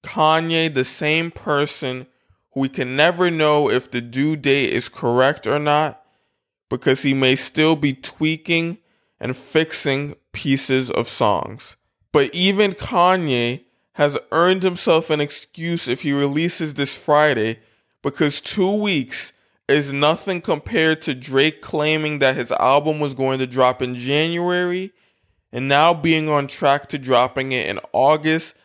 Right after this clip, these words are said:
September, or the final months of this year. The music world always shifts when one of these two artists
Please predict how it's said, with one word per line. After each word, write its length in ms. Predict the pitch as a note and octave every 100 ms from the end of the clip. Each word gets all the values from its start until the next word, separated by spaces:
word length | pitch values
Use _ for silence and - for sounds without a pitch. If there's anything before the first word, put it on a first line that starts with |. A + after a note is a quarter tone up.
| _
September, 880 | - D#3 C#3+ - C3 C3 B2 B2 - _ -
or 140 | B2
the 120 | A#2+
final 540 | A#2 - C#3 D3 D3 C#3+
months 440 | B2 A#2 A#2+ -
of 260 | - B2+ A#2+
this 280 | B2 -
year. 420 | A#2 A#2 F#2+ - - _ _ _ _ _ _ _ _
The 140 | D#3+ D3
music 640 | C#3+ D#3 G3 G#3 G3+ G3+
world 420 | D3 D#3 D#3+ D3+ - - -
always 560 | D#3 F3+ F#3+ F#3+ G3
shifts 880 | - - - F3+ C#3+ - - - - _ _ _ _ _ _
when 380 | - C#3 C#3 B2+
one 220 | C3+ D3+
of 240 | D#3+ D3 C3
these 280 | D3+ D3+ -
two 320 | - D3+ C#3
artists 640 | B2+ C#3+ C#3+ C#3 - -